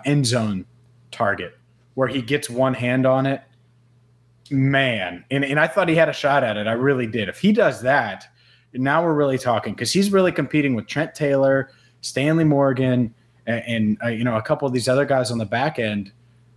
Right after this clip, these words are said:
Trent Taylor didn't catch a pass. I don't even think he was targeted on, on Saturday night. So that's, uh, do you got a shot? You, you might have a shot there, and especially if Darius Phillips is your punt returner.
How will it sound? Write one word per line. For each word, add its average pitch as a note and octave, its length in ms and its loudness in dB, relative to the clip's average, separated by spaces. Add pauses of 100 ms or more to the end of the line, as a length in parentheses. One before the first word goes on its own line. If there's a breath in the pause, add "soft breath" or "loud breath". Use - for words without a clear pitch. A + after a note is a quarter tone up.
(120)
Trent G#3+ 200 -4
Taylor G#3+ 220 2
didn't F#3 180 0
catch F#3 140 -2
a D3 60 -8
pass. - 580 -8 (500)
I B2 60 -6
don't F3 140 2
even E3+ 140 0
think D#3+ 140 0
he D#3 80 0
was C3+ 140 -4
targeted C3+ 480 -2 (560)
on, A#2+ 380 0
on A2+ 160 -2
Saturday G#2 440 -2
night. F#2+ 300 -6
So A#2 120 -4
that's, - 720 -4
uh, E4+ 400 2
do G#3+ 120 2
you A3 120 2
got G#3 160 -2
a B3+ 40 -4
shot? B3+ 420 -2
You, E3+ 180 2
you D3+ 100 0
might E3+ 220 2
have G#3 180 0
a G3+ 40 -8
shot G#3+ 340 -4
there, A#2 340 -4
and A#2 260 0 (260 loud breath)
especially F#3+ 360 -2
if C#3+ 80 -2
Darius C#3+ 360 2
Phillips E3 360 2
is C#3+ 180 0
your C3+ 120 2
punt C#3+ 260 -2
returner. G#2 340 -8